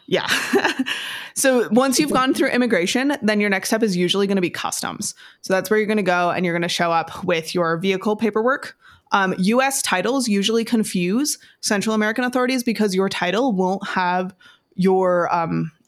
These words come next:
your plate number on it, um, because you get your, you, your plate number comes after you've kind of fully purchased the vehicle and your title happens before that.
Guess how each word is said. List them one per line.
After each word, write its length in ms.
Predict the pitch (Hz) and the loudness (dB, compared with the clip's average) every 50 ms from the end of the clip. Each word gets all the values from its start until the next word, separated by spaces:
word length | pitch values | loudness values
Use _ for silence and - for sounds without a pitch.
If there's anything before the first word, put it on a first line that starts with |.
| _ _ _ - | _ _ _ -8
your 200 | - 190 185 180 | -4 -2 -2 -2
plate 340 | 180 - - 196 190 170 - | -4 -4 -2 -2 -2 0 -2
number 260 | 175 156 160 151 - - | -4 -4 -4 -4 -6 -4
on 160 | - - - | -6 -6 -8
it, 240 | - - _ - - _ _ _ _ _ _ _ _ _ _ _ _ _ _ 180 | -8 -12 _ -16 -16 _ _ _ _ _ _ _ _ _ _ _ _ _ _ 0
um, 180 | 180 170 160 | 0 0 0
because 300 | 151 175 156 214 170 165 | 0 0 0 0 -2 -2
you 80 | 170 156 | -2 -2
get 160 | 165 147 - | -2 -2 -2
your, 240 | - 160 160 156 - _ _ - _ _ _ _ _ _ | -4 -4 -6 -6 -12 _ _ -20 _ _ _ _ _ _
you, 160 | 180 180 170 - - - | -4 -4 -4 -6 -6 -4
your 100 | - 180 | -4 -2
plate 240 | - 175 196 170 | 0 0 0 0
number 160 | - 175 165 156 | 0 -2 -2 -2
comes 220 | - 190 170 - | -2 -2 -2 0
after 260 | 147 170 160 - 175 | -2 -2 -2 -2 -2
you've 240 | 170 156 165 156 - | -2 -2 -4 -6 -4
kind 160 | - 175 156 | -6 -6 -6
of 80 | 143 151 | -6 -6
fully 300 | - - 175 170 160 160 | -4 -4 -2 -2 -2 -4
purchased 420 | 156 - 165 160 - 240 262 - | -2 -4 -4 0 0 0 0 0
the 80 | - 262 | -2 0
vehicle 340 | 277 277 277 277 294 294 285 | 0 0 0 2 0 0 2
and 120 | - 196 | 0 0
your 80 | 175 170 | 0 0
title 320 | 160 - 185 180 180 170 | 0 0 0 0 0 0
happens 320 | 180 175 170 - 175 160 160 | 0 -2 -2 -2 -2 -6 -4
before 380 | - 170 160 - 185 180 165 | -6 -6 -6 -2 -2 -2 -2
that. 240 | 147 131 - - - | -2 -4 -6 -8 -14